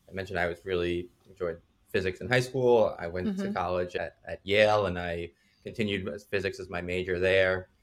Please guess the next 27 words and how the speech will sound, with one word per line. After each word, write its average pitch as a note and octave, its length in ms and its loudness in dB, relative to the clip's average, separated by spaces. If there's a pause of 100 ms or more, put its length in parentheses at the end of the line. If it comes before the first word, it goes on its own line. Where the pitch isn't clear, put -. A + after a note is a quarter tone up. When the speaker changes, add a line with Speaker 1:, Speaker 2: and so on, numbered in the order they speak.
(280)
Speaker 1:
And F2 400 -2 (120)
along G2 320 4
with G#2 120 -4
a G#2 60 0
group G2+ 280 -8
of F2+ 140 -12
friends, F#2+ 460 2
we F2 320 -6 (240)
started F#2+ 500 2
a, E2 240 2 (260)
a F2+ 160 -6
group F#2 360 -6 (240)
called E2+ 180 0
the E2 80 -6
Yale F#2 220 4
Undergraduate F2+ 500 0
Aerospace F2 460 0
Association E2 720 -8
'cause F2 100 -14
we E2+ 80 -8
wanted E2+ 220 -4
to E2+ 40 -12
work E2 160 -6
on E2 200 -6
aerospace E2+ 600 0
Speaker 2:
<laughs> - 60 -2
Speaker 1:
projects. F2+ 560 0